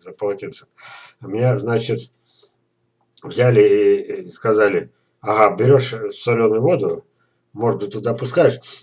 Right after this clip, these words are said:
вдыхаешь в носоглотку в солёную воду, и пройдёт». А оно прошло, то есть, э, исчезло то, что называется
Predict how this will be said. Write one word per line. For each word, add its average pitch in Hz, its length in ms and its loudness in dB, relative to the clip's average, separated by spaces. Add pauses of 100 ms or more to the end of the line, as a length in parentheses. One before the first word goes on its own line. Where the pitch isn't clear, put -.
вдыхаешь 127 600 2
в 107 60 -6
носоглотку 113 800 0
в - 60 -16
солёную 131 380 0
воду, 98 260 -2
и 127 120 -4
пройдёт». 110 480 -2 (460)
А 110 120 -4
оно 123 180 0
прошло, 147 440 4
то 98 180 0
есть, 98 200 0
э, 104 60 -8 (680)
исчезло 117 580 -2
то, 107 180 -6
что 120 140 -8
называется 113 580 -6